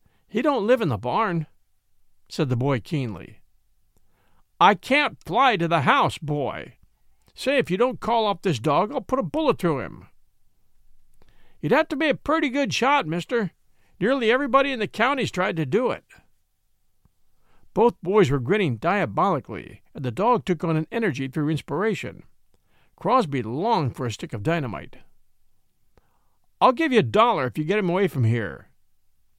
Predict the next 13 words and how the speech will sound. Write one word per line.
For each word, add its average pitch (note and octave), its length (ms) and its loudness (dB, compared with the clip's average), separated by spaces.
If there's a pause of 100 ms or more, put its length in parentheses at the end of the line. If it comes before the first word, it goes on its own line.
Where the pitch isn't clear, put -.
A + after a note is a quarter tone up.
(640)
"Let's C#4 200 -2
see D4 160 0
your C4 120 0
dollar." G3 640 0 (1200)
Crosby G3 380 2
threw G#3 180 -2
a C#3 80 2
silver F3+ 320 0
dollar E3+ 320 0
from C#3+ 100 -4
his B2+ 140 -2
trouser C#3 360 0
pocket, E3+ 460 -4